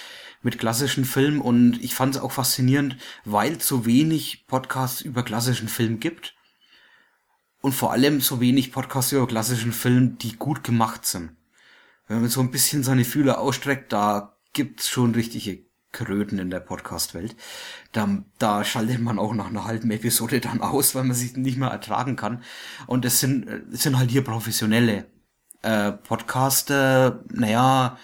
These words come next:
zumindest mal Radiomoderatoren und, äh, es ist alles super gemacht. Ähm, vom Stil her und es ist ni-, es ist gar nichts dabei, das mich irgendwie jetzt vom Niveau her irgendwie, äh,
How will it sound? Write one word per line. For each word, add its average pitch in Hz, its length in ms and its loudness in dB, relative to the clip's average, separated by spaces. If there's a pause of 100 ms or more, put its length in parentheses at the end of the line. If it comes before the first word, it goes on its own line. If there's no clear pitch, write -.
(260)
zumindest 139 420 0
mal 117 120 2
Radiomoderatoren 127 1000 0
und, 110 240 -4 (400)
äh, - 180 -6
es 123 160 0
ist 131 120 2
alles 160 300 2
super 170 280 0
gemacht. 117 500 -2 (760)
Ähm, 120 280 4
vom 123 200 0
Stil 160 360 0
her 117 300 2
und 127 100 4
es 120 100 2
ist 113 260 0
ni-, 143 280 -4
es 131 160 -2
ist - 160 0
gar 131 180 0
nichts 196 220 -2
dabei, 131 320 -2
das 147 180 -6
mich 143 220 -4
irgendwie 143 380 -4
jetzt 135 240 -2
vom 123 220 0
Niveau 123 320 0
her 131 180 0
irgendwie, 107 480 -4 (560)
äh, 110 180 2